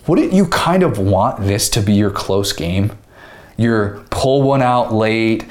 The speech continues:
see what this team can do. Kirby Smart himself said he doesn't know what it's gonna look like if they have to play a game tight in the fourth quarter. There's only so much you can simulate in practice, only so much you can do with those situations, and you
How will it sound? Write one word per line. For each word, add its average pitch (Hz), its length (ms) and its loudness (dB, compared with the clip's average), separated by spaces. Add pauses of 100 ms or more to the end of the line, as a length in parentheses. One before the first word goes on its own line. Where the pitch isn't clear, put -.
(100)
see - 320 0
what 147 160 2
this 127 240 0
team 123 260 0
can 107 200 0
do. 107 400 2 (120)
Kirby 202 300 2
Smart 160 340 0
himself 123 400 0
said 110 420 0
he 113 100 0
doesn't 113 420 -2
know 110 220 4
what 104 180 2
it's 104 100 -2
gonna 107 160 -2
look 107 140 -2
like 98 220 0
if 98 80 -4
they 104 80 0
have 95 80 -2
to - 80 -10
play 107 260 0
a - 20 0
game 101 220 0
tight 110 240 -2
in - 60 -6
the 101 80 -2
fourth 107 240 -4
quarter. 117 360 -2 (200)
There's 107 240 -2
only 131 260 2
so 139 220 0
much 123 200 0
you 113 60 -2
can 110 140 -2
simulate 110 680 0
in 120 160 2
practice, 98 760 -2 (200)
only 139 300 2
so 135 180 0
much 123 180 -2
you 120 80 0
can 113 160 0
do 113 160 2
with 110 160 0
those 107 180 0
situations, 104 640 0
and 113 80 0
you 107 140 0